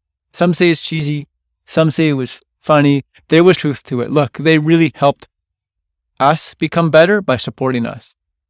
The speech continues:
And the trampoline became a metaphor, became something stupid to laugh at. But it stuck. And many years later,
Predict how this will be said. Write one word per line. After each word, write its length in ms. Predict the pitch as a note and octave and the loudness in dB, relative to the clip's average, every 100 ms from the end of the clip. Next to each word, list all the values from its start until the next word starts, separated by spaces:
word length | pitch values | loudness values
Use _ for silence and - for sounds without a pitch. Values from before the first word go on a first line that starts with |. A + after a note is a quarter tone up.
| _ - | _ -6
And 320 | C3+ C3+ C3 _ - | -2 -2 -4 _ -12
the 80 | D3+ | -2
trampoline 420 | G3+ D#3+ D#3 D3 | 0 0 0 -2
became 220 | B2+ C3+ | -2 -2
a 60 | A2 | -2
metaphor, 500 | A2+ A#2+ - B2+ A#2 | -2 -2 -2 -2 -2
became 320 | A#2 - A#2+ | -2 -4 -4
something 400 | B2+ A#2+ A2+ G#2+ _ _ _ _ | -4 -4 -6 -8 _ _ _ _
stupid 640 | - - C3 A2+ - A#2 - _ _ | -10 -4 -4 -2 -2 -4 -6 _ _
to 80 | - | -8
laugh 340 | A2 A2 G#2 - | -2 0 -2 -2
at. 240 | G#2 - _ _ _ _ _ _ _ _ _ _ | -4 -4 _ _ _ _ _ _ _ _ _ _
But 120 | C#3 | -6
it 120 | C#3+ | -4
stuck. 600 | - - B2+ G2 - - _ _ _ _ _ _ _ - | -6 -2 -2 -4 -18 -20 _ _ _ _ _ _ _ -6
And 160 | C#3+ | 0
many 180 | D3 D3+ | 2 2
years 300 | C#3 C#3+ C3+ | 2 2 2
later, 400 | B2 C#3+ A2+ | 2 2 0